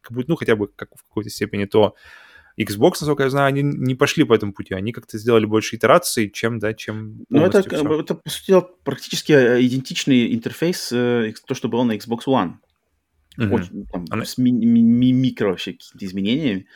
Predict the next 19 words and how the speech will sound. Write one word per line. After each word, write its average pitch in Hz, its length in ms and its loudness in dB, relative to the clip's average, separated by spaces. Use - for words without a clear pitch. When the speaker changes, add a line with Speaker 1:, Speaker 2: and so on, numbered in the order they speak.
Speaker 1:
А 110 60 -4
на 110 140 0
Xbox 104 400 0
Speaker 2:
А, - 20 -8
Speaker 1:
триста - 240 -6
шестьдесят - 500 -2
там 107 180 -4
Speaker 2:
не, 156 120 6
на 220 80 4
Speaker 1:
был - 0 -
Speaker 2:
Xbox 170 220 2
триста - 220 -8
шестьдесят 175 260 4
было, 156 280 6
там 147 280 2
были 139 160 4
вот 135 120 4
эти 123 100 -6
Blades, 104 600 -2